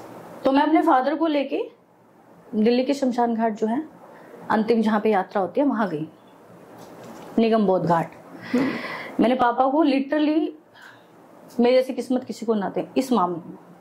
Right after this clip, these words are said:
Speaker 1: किसी बहन को ना दे। मैंने फादर को बोला, "हरीश चला गया है।" मेरे पापा मेरा मुंह देख रहे हैं।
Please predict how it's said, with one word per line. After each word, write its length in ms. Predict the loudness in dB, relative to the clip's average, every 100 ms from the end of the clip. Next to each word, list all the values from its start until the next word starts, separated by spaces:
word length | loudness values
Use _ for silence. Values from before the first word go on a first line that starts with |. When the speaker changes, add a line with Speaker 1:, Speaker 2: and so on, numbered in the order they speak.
| -20 -6
Speaker 1:
किसी 200 | -2 0
बहन 240 | 0 -2
को 120 | -6
ना 160 | -10 -10
दे। 140 | -14 -20 -20 -20 -20 -20 -20 -20 -20 -6 0
मैंने 140 | 2
फादर 260 | 2 2 2
को 100 | 2
बोला, 220 | 2 2 0
"हरीश 320 | 0 0 0
चला 240 | 0 2 2
गया 160 | -2
है।" 80 | -8 -16 _ _ _ -20 -20 -20 -2
मेरे 80 | 2
पापा 240 | 2 0
मेरा 200 | 0 0
मुंह 200 | 0 -2
देख 220 | -4 -8 -12
रहे 100 |
हैं। 120 | -16